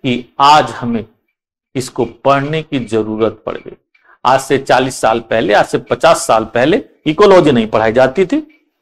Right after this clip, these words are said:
शायद आप लोग जानते हो, पहले इकोलॉजी जो है ना, बायोलॉजी का पार्ट होती थी, कोई एक्स्ट्रा लॉजी नहीं थी, साइंस नहीं थी, उसी का एक पार्ट होती थी। But nowadays, it's a separate division, separate discipline,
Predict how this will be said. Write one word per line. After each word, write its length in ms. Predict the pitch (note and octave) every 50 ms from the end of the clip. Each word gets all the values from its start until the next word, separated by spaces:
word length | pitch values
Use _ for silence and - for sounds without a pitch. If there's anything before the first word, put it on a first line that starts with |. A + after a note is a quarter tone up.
| _ _ _ _ _ _ - -
शायद 160 | D#3 D3+ D#3
आप 220 | E3 E3 D#3+ F3+
लोग 140 | E3+ E3 D3
जानते 340 | D3+ D3 D3+ D#3 E3 E3+ A3
हो, 80 | G#3+
पहले 200 | G#3+ F#3+ F#3 G3+
इकोलॉजी 500 | G3 F#3+ - F#3+ F3 E3+ D#3+ D#3 D#3 F#3+
जो 160 | G3+ G#3+ A3 G#3+
है 100 | G#3 G#3+
ना, 100 | F#4 F#4
बायोलॉजी 460 | A3+ E3 D#3 D3+ D#3 D#3+ D#3+ E3 F#3+
का 140 | G3+ G#3 G3+
पार्ट 360 | G#3 - D#3+ D#3+ E3+ E3+ D#3+
होती 300 | D#3 D3 C#3+ - C#3+ C3
थी, 180 | - C3+ A#2+
कोई 160 | A2+ C3+ C#3 C#3+
एक्स्ट्रा 300 | C#3+ C#3 - - E3+ E3+
लॉजी 300 | E3 D#3+ D3+ C#3+ D#3 E3+
नहीं 200 | E3 E3+ F3 E3 - D3+
थी, 60 | C3
साइंस 380 | - C#3+ B2+ C#3 D3+ C#3+ -
नहीं 160 | C#3+ C#3 D3 D3
थी, 340 | D3 - A#2 G2+ G2 - _ _ _ _ _ _ _ _ _ _ _ _ _ _ _ _ _ _ _ _ _ _ _ _ _ _ _ _ _ _ _ _ _ _ _ -
उसी 260 | C3+ - - F#3+ F#3
का 220 | - E3 E3+ G3+
एक 280 | A3 G#3 G#3+ G#3 - - _ _ _ _ _ _ _ _ _ -
पार्ट 240 | D3+ D#3+ F3+ F3+ -
होती 340 | - D3 C3 - - A#2
थी। 140 | G#2+ - - _ _ _ _ _ _ _ _ _ A2+
But 120 | A#2+ A#2+
nowadays, 680 | - A#2+ A#2 A#2 C3 C#3 D3 D#3+ D#3+ F#3+ G#3+ A#3 - - - - _ _ _ _ _ _ _ _ _ _ _ _ _ _ _ - B2
it's 120 | A#2 -
a 180 | D3 C#3 - C3
separate 420 | A#2+ A2+ - - D3 D#3+ D3+ D3
division, 360 | D#3+ D#3 E3 E3+ E3 G#3+ A3 A3 - - - - -
separate 360 | A2+ G2+ - - C3 C3 B2+
discipline, 480 | B2+ D#3+ - - G3+ - - A3 B3+